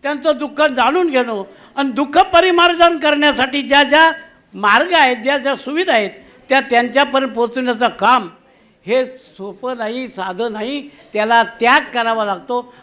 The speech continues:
आणि तसं सावंत सार करतात. हे कौतुकाची बाब आहे.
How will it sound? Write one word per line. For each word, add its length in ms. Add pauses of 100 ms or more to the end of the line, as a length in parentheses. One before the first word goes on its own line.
आणि 80 (100)
तसं 380 (380)
सावंत 280
सार 220 (320)
करतात. 280 (500)
हे 100
कौतुकाची 600
बाब 240
आहे. 200